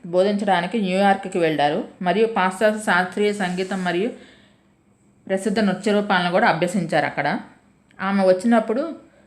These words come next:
ఆమె రాయబారితో కలిసి టెలివిజన్లో కనిపించారు మరియు భారతీయ పాటలు కూడా పాడారు.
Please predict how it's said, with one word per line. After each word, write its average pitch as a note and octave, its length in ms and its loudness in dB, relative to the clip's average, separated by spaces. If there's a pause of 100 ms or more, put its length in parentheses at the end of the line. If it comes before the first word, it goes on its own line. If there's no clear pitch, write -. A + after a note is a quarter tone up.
(240)
ఆమె G3 260 2
రాయబారితో G#3 800 4
కలిసి F#3 400 0
టెలివిజన్లో G3 880 2
కనిపించారు E3 720 0
మరియు G3+ 300 2
భారతీయ F#3+ 600 0
పాటలు F3 360 0
కూడా F#3 160 2
పాడారు. D#3 500 0